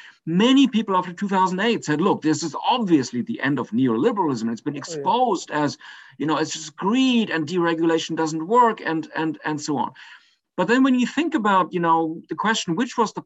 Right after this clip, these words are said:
Speaker 1: party or movement that kind of made the most, in quotation marks, of two thousand eight,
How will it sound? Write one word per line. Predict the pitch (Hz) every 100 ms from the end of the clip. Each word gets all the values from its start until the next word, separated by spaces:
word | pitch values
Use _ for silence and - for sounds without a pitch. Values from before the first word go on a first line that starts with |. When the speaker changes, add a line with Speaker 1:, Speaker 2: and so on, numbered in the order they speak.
| -
Speaker 1:
party | 202 233 208
or | 180
movement | 170 220 233 - 117
that | 120 147
kind | - 196 180
of | 139
made | 143 147 170 208 -
the | 160
most, | 165 208 151 -
in | 147
quotation | 147 147 180 175 143
marks, | 131 120 - _ - - _ -
of | 143 -
two | 208
thousand | 180 160 165
eight, | 208 185